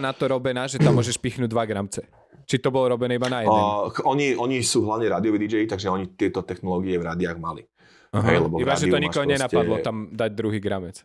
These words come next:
Speaker 1: Ale boli tam dve dierky proste, že si tam mohol pichnúť dva.
Speaker 2: Nie, nie, nie, nie, nie, nie, nie, nie,
Speaker 1: Vieš,
Speaker 2: nie.
Speaker 1: nad
Speaker 2: To
Speaker 1: tým
Speaker 2: neviem
Speaker 1: teda.
Speaker 2: už tento detail úplne presne, ale keď
Speaker 1: Aha.
Speaker 2: si predstav, že máš rádio, kde máš nejaký obrovský mixpult, do ktorého vieš pichnúť proste päť mikrofónov, lebo raz ti dojde päť ho-, ľudí a raz
Speaker 1: No,
Speaker 2: do-,
Speaker 1: jasné,
Speaker 2: dva
Speaker 1: jasné.
Speaker 2: hostia do rádia, vieš.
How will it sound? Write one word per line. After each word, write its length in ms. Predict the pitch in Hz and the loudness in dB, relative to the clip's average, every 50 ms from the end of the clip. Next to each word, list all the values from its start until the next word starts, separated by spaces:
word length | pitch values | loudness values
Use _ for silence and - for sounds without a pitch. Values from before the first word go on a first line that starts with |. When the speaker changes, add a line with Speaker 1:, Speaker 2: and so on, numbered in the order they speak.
| _ _ _ - | _ _ _ -4
Speaker 1:
Ale 160 | 113 117 117 | -2 -2 0
boli 240 | 117 117 131 135 131 | 0 0 0 0 0
tam 240 | 127 139 120 123 113 | -2 -2 -4 -2 -2
dve 160 | 117 120 117 | -2 -2 -2
dierky 400 | 110 117 113 113 110 - - 95 | 0 -2 -2 -2 -4 -8 -14 -10
proste, 320 | - 101 101 98 - - | -6 -6 -6 -6 -6 -10
že 80 | 98 110 | -10 -8
si 80 | 107 - | -6 -4
tam 160 | - 113 117 | -4 -2 -2
mohol 240 | 123 123 120 110 98 | 0 0 -2 -2 -2
pichnúť 320 | - 101 - - 104 95 | -4 -6 -6 -4 -6 -2
dva. 80 | 90 127 | 2 4
Speaker 2:
Nie, 160 | 135 147 147 | 4 4 4
nie, 160 | 135 131 123 | 4 2 2
nie, 160 | 120 120 120 | 2 2 0
nie, 160 | 123 120 120 | 0 -2 -2
nie, 80 | 123 127 | -2 -2
nie, 160 | 131 131 131 | -2 0 0
nie, 140 | 123 117 113 | 0 2 2
nie, 80 | 110 110 | 2 2
Speaker 1:
Vieš, 240 | 110 113 110 104 101 | 2 2 2 2 0
Speaker 2:
nie. 80 | 107 | 2
Speaker 1:
nad 80 | 123 120 | 0 0
Speaker 2:
To 80 | 117 127 | 0 0
Speaker 1:
tým 80 | 120 | -2
Speaker 2:
neviem 240 | 131 127 127 135 117 | -2 0 0 0 0
Speaker 1:
teda. 80 | 104 104 | -2 -4
Speaker 2:
už 60 | 104 | -4
tento 200 | - 107 - - 98 | -6 -6 -4 -2 -2
detail 240 | 104 98 - 107 95 | -2 0 0 0 0
úplne 320 | 107 110 113 117 113 110 | 0 -2 -4 -4 -4 -2
presne, 320 | 110 104 101 - - 123 107 | -2 -2 -2 0 0 0 0
ale 160 | 104 107 120 | 2 0 0
keď 80 | 117 | 0
Speaker 1:
Aha. 60 | 175 143 | -2 -2
Speaker 2:
si 0 | |
predstav, 320 | 190 - 104 - - - | 0 0 -2 -2 -2 -4
že 80 | 180 117 | -2 -2
máš 160 | 107 101 104 | -2 -2 -2
rádio, 320 | 101 92 95 107 107 104 104 | -2 -2 0 2 0 2 2
kde 80 | 104 | 0
máš 160 | 98 98 101 | -2 -2 -2
nejaký 160 | 101 92 90 101 | -4 -4 0 0
obrovský 400 | 95 90 95 95 - - - 104 | 0 0 0 -2 -2 -2 -2 -2
mixpult, 480 | 98 87 - - - 110 104 101 95 | -2 -4 -6 -6 -2 0 0 0 0
do 80 | 90 90 | -2 -4
ktorého 240 | - 101 95 95 92 | -2 -2 -2 0 0
vieš 240 | 90 90 87 - | -2 -2 -6 -6
pichnúť 240 | - 90 - - 98 | -8 -8 -6 -6 -8
proste 320 | - 90 87 - - - 90 | -4 -4 -6 -6 -6 -10 -10
päť 400 | - - 107 92 - 101 90 87 | -4 -2 -2 -2 0 -2 -2 -2
mikrofónov, 640 | 95 92 90 104 95 - 98 95 101 98 95 92 | -2 -2 -2 -2 -2 -2 -4 -4 -2 -2 -2 -2
lebo 80 | 87 90 87 90 | -2 -4 -4 -4
raz 160 | 90 87 - | -4 -6 -4
ti 80 | - | -2
dojde 240 | 92 87 87 90 90 | 0 0 0 0 -2
päť 160 | - 87 92 | -4 -4 -4
ho-, 160 | 95 98 95 87 | -2 -2 -2 0
ľudí 320 | 98 104 101 101 101 101 98 92 | 0 0 -2 -2 -2 -2 -2 -2
a 80 | 87 | -2
raz 160 | 90 87 104 | -2 -4 -6
Speaker 1:
No, 160 | 101 101 92 90 | -4 -2 -2 0
Speaker 2:
do-, 60 | 85 | 0
Speaker 1:
jasné, 100 | 101 101 | -2 -2
Speaker 2:
dva 140 | 90 92 87 90 92 | -2 -2 -2 0 -2
Speaker 1:
jasné. 160 | 90 90 95 98 | -2 -4 -6 -8
Speaker 2:
hostia 220 | 98 - - - 92 | -10 -8 -2 -2 0
do 80 | 90 92 | 0 0
rádia, 400 | 92 92 95 92 98 98 90 87 | -2 -4 -2 -2 0 0 0 -2
vieš. 240 | 90 90 - - | -4 -6 -6 -8